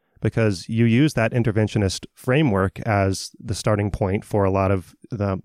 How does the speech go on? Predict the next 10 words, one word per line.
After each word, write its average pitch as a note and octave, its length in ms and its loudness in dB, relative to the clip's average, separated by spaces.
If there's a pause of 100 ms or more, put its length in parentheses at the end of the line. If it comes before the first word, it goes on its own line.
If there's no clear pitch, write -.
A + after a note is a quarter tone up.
the, G2 340 0 (540)
uh, F#2 200 -2
philosophical G2 760 -2 (120)
r-, G#2 140 0 (120)
writings G#2+ 560 -2
that F#2+ 120 -2
you G2+ 120 0
have F#2 280 -4
<laughs> - 40 -20
produced. G#2+ 520 0